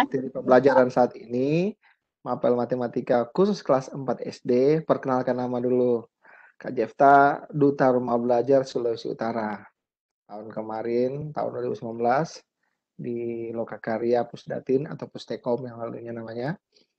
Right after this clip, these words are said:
eh, ditetapkan sebagai Duta Rumah Belajar Nasional. Jadi pada saat ini bertugas,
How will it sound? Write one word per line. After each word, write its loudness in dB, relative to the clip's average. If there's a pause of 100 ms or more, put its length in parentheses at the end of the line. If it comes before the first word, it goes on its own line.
(340)
eh, -2
ditetapkan -4
sebagai -2
Duta -6
Rumah -10
Belajar -6
Nasional. -14 (640)
Jadi 2
pada 2
saat -2
ini 0
bertugas, 0